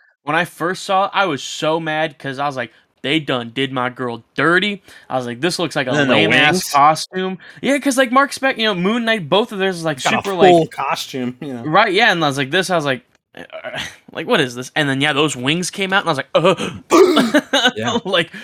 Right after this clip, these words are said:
Speaker 1: "Oh my God."
Speaker 2: And the really, like, cool significance of Layla becoming,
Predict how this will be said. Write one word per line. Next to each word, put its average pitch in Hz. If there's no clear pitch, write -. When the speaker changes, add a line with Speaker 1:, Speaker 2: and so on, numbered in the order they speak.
Speaker 1:
"Oh 165
my 131
God." 147
Speaker 2:
And 175
the 165
really, 196
like, 139
cool 190
significance 151
of 143
Layla 135
becoming, 120